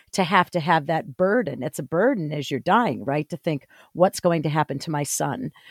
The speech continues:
What's going to happen to my children, um, when I go?" You know what I mean? It's, it's a tough, that's gotta be so tough, because when,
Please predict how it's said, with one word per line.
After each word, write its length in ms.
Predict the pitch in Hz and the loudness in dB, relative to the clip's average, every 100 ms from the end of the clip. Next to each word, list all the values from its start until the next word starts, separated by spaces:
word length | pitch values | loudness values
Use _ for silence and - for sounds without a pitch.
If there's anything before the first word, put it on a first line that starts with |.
| - | -4
What's 200 | 147 151 | 0 2
going 200 | - 143 | 2 0
to 60 | 143 | 2
happen 280 | 151 - 135 | 0 0 0
to 120 | 147 | 0
my 120 | 139 | 0
children, 640 | 131 - 160 147 143 139 151 _ - _ 147 | 0 2 2 2 -2 -4 -8 _ -20 _ 2
um, 220 | 143 147 | 4 2
when 260 | - 156 | 2 2
I 140 | 147 143 | 2 2
go?" 560 | 127 170 - - - - | 6 6 6 2 -6 -4
You 160 | 175 | -2
know 80 | 160 | 0
what 60 | 165 | 2
I 40 | |
mean? 280 | 170 180 165 | 2 2 2
It's, 240 | - - | -2 -2
it's 180 | - - | -4 -2
a 60 | 185 | -2
tough, 560 | - 233 240 - - _ _ _ _ - | 2 2 2 -2 -20 _ _ _ _ 0
that's 180 | 196 - | 2 4
gotta 180 | 226 | 4
be 100 | 160 | 4
so 180 | 147 175 | 2 2
tough, 200 | 165 170 | 4 2
because 240 | - 180 165 | 4 2 2
when, 240 | 196 | 0